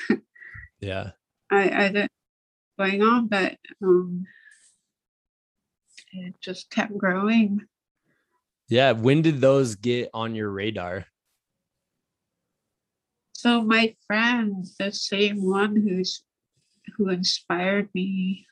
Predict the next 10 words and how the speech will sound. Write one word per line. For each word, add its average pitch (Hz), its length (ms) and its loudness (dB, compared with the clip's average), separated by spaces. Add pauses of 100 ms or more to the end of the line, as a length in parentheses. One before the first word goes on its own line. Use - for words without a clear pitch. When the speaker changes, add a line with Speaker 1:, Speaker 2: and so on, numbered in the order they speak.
(220)
Speaker 1:
um, 196 420 -4 (1400)
she - 360 -4
was 269 340 2
looking 214 440 0
for 190 640 -4 (520)
someone 202 580 2
to 220 140 4
help 214 480 -2
her 190 300 -2
with 190 400 -2